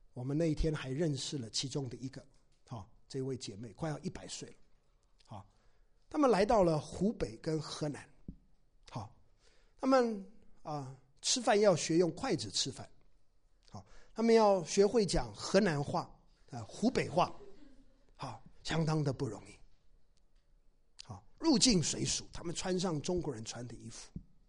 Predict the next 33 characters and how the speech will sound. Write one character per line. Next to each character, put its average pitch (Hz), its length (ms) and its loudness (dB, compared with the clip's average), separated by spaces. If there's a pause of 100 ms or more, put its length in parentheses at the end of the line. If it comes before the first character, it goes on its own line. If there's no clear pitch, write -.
(460)
为 220 140 2
了 170 120 -2
让 156 200 -2
我 123 120 -6
们 123 120 -6
中 143 200 -4
国 123 120 -10
人 98 120 -14
能 110 140 -14
够 113 140 -10
听 107 240 6
到 87 140 -16
福 - 200 -20
音。 - 60 -20 (1080)
好， - 160 -14 (460)
我 214 80 0
们 311 140 2
看 277 180 -4
到 226 140 0
这 208 160 0
两 170 240 0
百 131 260 -8
四 214 240 -2
十 156 180 -4
二 151 200 -4
个 - 100 -10
人 113 180 -10
的 113 100 -12
照 110 220 -12
片 113 220 -16
的 104 80 -20
时 - 140 -20
候， - 60 -20